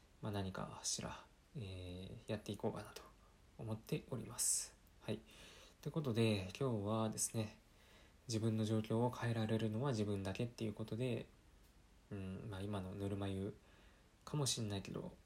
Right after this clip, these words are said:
まあ、そういう状況を抜け出すために、自分で一つずつやれることをやっていこうかなという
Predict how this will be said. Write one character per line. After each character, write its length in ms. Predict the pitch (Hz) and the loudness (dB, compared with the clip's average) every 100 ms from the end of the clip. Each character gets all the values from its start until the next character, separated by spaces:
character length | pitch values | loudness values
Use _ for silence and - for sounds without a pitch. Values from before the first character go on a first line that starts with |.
| - - - - - - - | -20 -20 -20 -20 -20 -10 -4
ま 180 | 110 | -2
あ、 20 | 95 | -2
そ 180 | 113 | 2
う 40 | 110 | 4
い 80 | 107 | 4
う 20 | |
状 140 | 104 | 4
況 180 | 104 113 | 2 2
を 100 | 143 - - - - | -2 -4 -18 -18 -8
抜 240 | 123 107 | -2 -2
け 100 | 104 | 0
出 80 | 127 | 0
す 80 | 120 | 0
た 80 | 117 | 0
め 100 | 107 | 0
に、 220 | 101 - - - - - - - - - | -2 -6 -14 -20 -20 -20 -20 -20 -14 -4
自 120 | 110 | 0
分 160 | 101 | 2
で 100 | 95 | 0
一 160 | 90 - | -2 -4
つ 180 | - 120 | -2 0
ず 120 | 123 | 0
つ 360 | - - 123 - | 0 -2 -2 -2
や 120 | 113 | -2
れ 80 | 107 | 0
る 100 | 104 | 0
こ 140 | 107 | -2
と 100 | 113 | 0
を 80 | 117 | 0
や 60 | 98 | 0
っ 20 | |
て 160 | - 113 | 0 -2
い 80 | |
こ 180 | 110 127 | 0 -2
う 40 | - | -2
か 60 | |
な 180 | 104 110 | -4 -4
と 140 | 107 101 | -2 -4
い 260 | 95 | -2
う 60 | 95 | -4